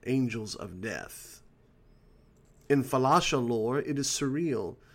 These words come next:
And again, in the common Arabic lore, the angel is Azrael.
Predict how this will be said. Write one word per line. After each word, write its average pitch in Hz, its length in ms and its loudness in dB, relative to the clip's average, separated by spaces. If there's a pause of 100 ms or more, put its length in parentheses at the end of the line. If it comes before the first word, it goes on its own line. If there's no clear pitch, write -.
(420)
And 123 100 0
again, 139 420 6
in 135 120 6
the 127 80 2
common 151 500 6
Arabic 139 600 6 (560)
lore, 139 500 8
the 127 180 2
angel 135 440 2
is 143 320 -2
Azrael. 113 760 -8